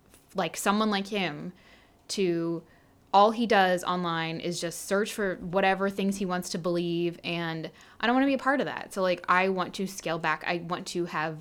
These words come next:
real, real life conversations and relationships that are deep in real life and not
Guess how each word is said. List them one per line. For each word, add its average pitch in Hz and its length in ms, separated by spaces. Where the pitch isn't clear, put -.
real, 180 400
real 208 240
life 175 320
conversations 170 600
and 156 100
relationships 160 520
that 156 100
are 160 100
deep 160 360
in 160 100
real 156 160
life 185 240
and 156 160
not 156 260